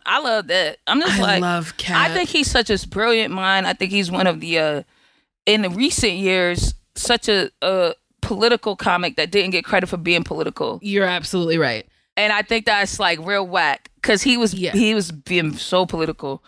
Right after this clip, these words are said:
Speaker 1: in a, just his way, in just his way, and it was smart shit.
Speaker 2: Yes.
Speaker 1: And a lot of times, Cat gets credit for being just, "Oh, he go off."
Speaker 2: Mm-hmm.
Speaker 1: Cat is smart, and his shit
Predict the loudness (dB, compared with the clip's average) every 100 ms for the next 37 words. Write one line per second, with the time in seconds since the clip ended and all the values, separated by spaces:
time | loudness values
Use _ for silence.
0 | _ -20 -20 -6 0 0 0 0 0 0
1 | 2 2 0 0 2 2 2 0 0 0
2 | 0 0 0 0 0 0 0 0 -2 0
3 | -2 -4 0 2 2 0 _ _ _ -4
4 | -2 2 2 2 2 0 2 2 2 0
5 | 0 0 0 -2 -8 0 2 2 -4 -2
6 | 0 0 0 2 2 2 -2 -8 -4 0
7 | 4 4 2 -4 -20 _ _ 2 2 0
8 | -4 0 0 0 -2 0 0 0 2 2
9 | 0 -4 -2 2 4 4 4 4 2 2
10 | 0 2 0 -2 -4 0 0 0 _ _
11 | -20 -6 -2 0 0 -2 -4 0 2 0